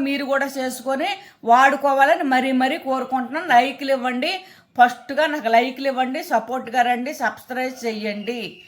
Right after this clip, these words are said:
పెద్దమ్మని ఎప్పుడు మర్చిపోవద్దు. కొత్త వాళ్ళు ఎవరైనా కానీ చూసుండే ఇలాగుంటే నాకు లైక్లు ఇవ్వండి అని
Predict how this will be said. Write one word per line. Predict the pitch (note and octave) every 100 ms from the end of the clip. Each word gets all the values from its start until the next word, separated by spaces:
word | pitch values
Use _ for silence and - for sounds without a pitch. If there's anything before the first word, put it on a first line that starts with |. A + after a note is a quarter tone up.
| - _
పెద్దమ్మని | A#3+ G#3 G#3+ C#4 C#4+ C4
ఎప్పుడు | C4 C4+ B3+
మర్చిపోవద్దు. | A#3 G#3+ B3+ B3 A3+ C#4+ B3
కొత్త | G#3+ B3+
వాళ్ళు | C4 B3+ A#3
ఎవరైనా | A#3+ B3 A#3+ A#3+
కానీ | A#3 A#3 G#3+
చూసుండే | A#3 A#3+ A#3+ A3+ A#3
ఇలాగుంటే | G#3+ G#3 G#3+ A3+ D4 E4+ - - _ A3
నాకు | A#3+ A#3
లైక్లు | A3+ B3 C4+ B3+
ఇవ్వండి | A3+ A#3 A#3 A3+
అని | G3+ A3+